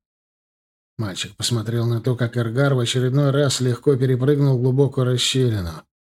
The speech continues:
Казалось бы, барс размером с лошадь должен двигаться тяжело и медленно, но на деле все оказывалось не так.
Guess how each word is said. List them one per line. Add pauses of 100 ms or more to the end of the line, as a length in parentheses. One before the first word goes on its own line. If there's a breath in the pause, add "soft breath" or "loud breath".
(260)
Казалось
бы,
барс
размером
с
лошадь
должен
двигаться
тяжело
и
медленно, (240 loud breath)
но
на
деле
все
оказывалось
не
так.